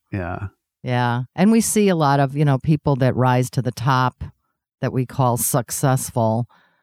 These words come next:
Speaker 2: They're doing those things. They're
Speaker 1: Mm-hmm.
Speaker 2: chasing that dream, right? But we don't look at their whole life.
Speaker 1: Mm-hmm.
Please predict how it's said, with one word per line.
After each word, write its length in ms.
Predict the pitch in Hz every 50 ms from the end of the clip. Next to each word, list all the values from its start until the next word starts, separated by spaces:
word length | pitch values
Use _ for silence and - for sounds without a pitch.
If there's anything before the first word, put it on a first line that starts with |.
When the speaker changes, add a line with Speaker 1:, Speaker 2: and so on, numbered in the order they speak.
| _ _ -
Speaker 2:
They're 300 | 127 123 147 160 151 151
doing 420 | 151 135 151 156 151 151 139 131
those 380 | 123 117 110 104 104 101 - -
things. 320 | - 123 101 82 85 92
They're 140 | - 127 123
Speaker 1:
Mm-hmm. 200 | 113 107 117 113
Speaker 2:
chasing 560 | 147 147 147 147 147 143 - - 143 120 113
that 260 | 107 113 110 110 90 101
dream, 680 | 120 127 123 131 135 127 120 110 98 98 107 120 127 - _ _ -
right? 460 | 110 110 107 107 101 101 107 120 - - _ _ _ _ _ _ _ _ _ _ _ _ _ _ _ _ _ _ -
But 160 | - 147 127
we 140 | 139 160 160
don't 200 | 175 175 170 -
look 160 | 151 151 -
at 120 | 135 -
their 120 | 123 104 104
whole 220 | 104 110 98 98
life. 540 | 101 110 - 135 - - - _ _ _ _ _ _ _ _ _ _ _ _ -
Speaker 1:
Mm-hmm. 420 | 101 98 92 95 95 95 92 -